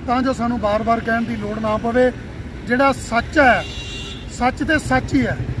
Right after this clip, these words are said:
ਸੱਚ ਨੂੰ ਸੱਚ ਕਹਿਣਾ ਜਿਹੜਾ ਆ ਬਹੁਤ ਸੌਖਾ ਆ, ਪਰ ਝੂਠ ਨੂੰ ਸੱਚ ਕਹਿਣਾ ਜਿਹੜਾ ਉਹ ਬਹੁਤ ਔਖਾ। ਜਿੱਦਾਂ ਗੁਲਾਬ ਹੈ, ਗੁਲਾਬ ਨੂੰ ਗੁਲਾਬ ਕਹਿਣਾ ਬਹੁਤ ਸੌਖਾ ਹੈ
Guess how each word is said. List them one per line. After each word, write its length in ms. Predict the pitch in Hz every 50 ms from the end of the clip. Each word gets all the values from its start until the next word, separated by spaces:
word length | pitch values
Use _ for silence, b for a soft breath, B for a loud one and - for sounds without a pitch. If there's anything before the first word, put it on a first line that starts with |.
| - - - - - - - - -
ਸੱਚ 320 | - - 247 240 - 302
ਨੂੰ 120 | 285 285 269
ਸੱਚ 300 | - - 254 254 254 -
ਕਹਿਣਾ 280 | - 277 269 269 277
ਜਿਹੜਾ 440 | 254 262 254 262 247 240 233 233 254
ਆ 60 | 269 - - - - - - - - - -
ਬਹੁਤ 340 | - 226 254 285 285 - 302 285 285 285 285 277 269 - - - - - - - - - -
ਸੌਖਾ 320 | 254 233 214 - - 240 269
ਆ, 300 | 269 269 269 269 269 - - - - - - -
ਪਰ 100 | 277 269
ਝੂਠ 380 | 269 - - 285 247 214 185 175
ਨੂੰ 160 | 240 302 285
ਸੱਚ 280 | - - 247 233 - -
ਕਹਿਣਾ 260 | - 247 247 254 254
ਜਿਹੜਾ 320 | - 233 226 247 269 285 - - - - - - -
ਉਹ 100 | 240 240
ਬਹੁਤ 280 | 165 214 233 262 -
ਔਖਾ। 340 | 254 220 202 - - 247 240
ਜਿੱਦਾਂ 260 | 240 233 214 240 233
ਗੁਲਾਬ 460 | 202 202 220 208 202 214 226 240 233 247
ਹੈ, 180 | 247 254 247 - B B B B B B - -
ਗੁਲਾਬ 380 | - 220 214 214 220 247 240 262
ਨੂੰ 140 | 277 269
ਗੁਲਾਬ 300 | 214 247 226 220 233 226
ਕਹਿਣਾ 240 | - 240 233 240 233
ਬਹੁਤ 260 | 214 175 208 247 262
ਸੌਖਾ 340 | 254 - 247 226 - - 226
ਹੈ 140 | 247 247 247